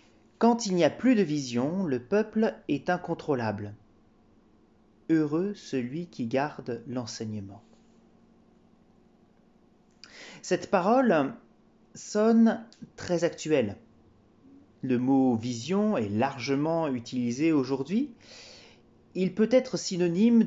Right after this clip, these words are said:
de projet, de leadership. En lisant cette phrase, en particulier la première partie, on peut comprendre la nécessité pour la communauté d'un leadership clair.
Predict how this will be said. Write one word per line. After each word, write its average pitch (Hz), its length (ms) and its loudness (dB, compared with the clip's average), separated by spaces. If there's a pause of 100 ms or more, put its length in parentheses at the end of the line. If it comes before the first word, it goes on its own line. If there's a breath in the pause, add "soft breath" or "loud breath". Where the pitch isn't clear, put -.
de 143 480 4
projet, 143 800 0
de 110 320 -10
leadership. 120 800 -4 (1400 soft breath)
En 156 140 -2
lisant 190 280 0
cette 160 200 -4
phrase, 226 420 -2
en 113 140 -4
particulier 135 580 -4
la 120 80 0
première 127 380 0
partie, - 300 -10
on 226 60 0
peut - 140 -6
comprendre 175 540 -2 (340 loud breath)
la 135 140 2
nécessité 165 640 -2
pour 247 280 2
la 233 80 4
communauté 175 520 0
d'un 170 180 0
leadership 170 920 -2
clair. 156 500 0